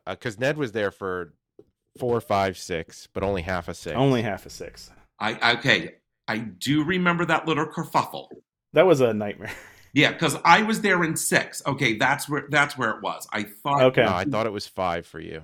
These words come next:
Speaker 1: Okay.
Speaker 3: Yeah, so that was six. So I do remember that little kerfuffle. We won't talk about it. It was a little kerfuffle.
Speaker 2: It was the, the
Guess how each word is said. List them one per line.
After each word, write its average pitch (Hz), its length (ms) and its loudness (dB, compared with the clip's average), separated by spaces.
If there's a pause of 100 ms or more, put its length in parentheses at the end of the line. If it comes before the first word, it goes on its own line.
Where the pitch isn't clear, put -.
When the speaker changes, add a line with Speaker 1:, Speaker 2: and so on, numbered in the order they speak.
(140)
Speaker 1:
Okay. - 180 -16 (260)
Speaker 3:
Yeah, 117 200 -4
so - 160 -4
that 135 220 0
was 143 160 -4
six. 123 240 0
So 127 140 -6
I 123 80 -4
do 139 380 -2
remember 165 400 -2
that 135 200 -4
little 123 240 -4
kerfuffle. - 580 -8 (260)
We 165 100 0
won't 254 180 -4
talk - 240 0
about 90 220 -14
it. - 180 -18 (200)
It 277 80 -14
was 349 100 -12
a 330 40 -6
little 349 140 -6
kerfuffle. - 520 -10 (720)
Speaker 2:
It 131 60 4
was 139 160 4
the, 117 320 6 (100)
the 98 500 -2